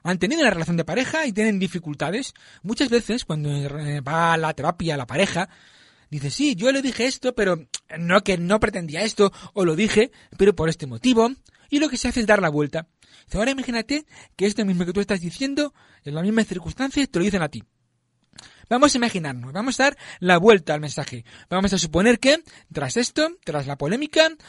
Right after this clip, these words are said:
los autores se muestran molestos, indignados, y Ficomic responde de esta forma. Vamos a dar la vuelta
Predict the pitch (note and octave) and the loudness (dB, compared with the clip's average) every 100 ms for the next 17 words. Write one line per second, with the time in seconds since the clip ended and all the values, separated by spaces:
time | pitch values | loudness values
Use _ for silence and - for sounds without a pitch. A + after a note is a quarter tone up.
0 | - - D#3 D#3 D3 F#3 F3+ F3 E3 F3 | -16 -2 0 2 4 6 4 0 0 0
1 | E3+ D#3+ D#3 D3+ C3 E3 A#3+ - A#3 A#3 | 0 -2 -4 -8 -2 0 0 6 6 6
2 | - A#2+ A#2 F3 A#3 B3 - - - - | -2 -10 -8 -2 2 2 0 -8 -20 -10
3 | C#4 B3 A3+ B3 C4 - _ - D#3+ E3 | -4 -2 2 2 2 -8 _ -18 -8 -4
4 | D#3+ B3 C4 C#4 C#4+ - _ D3+ G3 F3+ | -2 0 0 -2 -4 -12 _ 0 2 2
5 | C#3 B2 G#2 - G3 B3+ B3+ A3+ F#3+ D4 | -6 -8 -10 -6 -2 0 2 4 4 2
6 | D4 | 2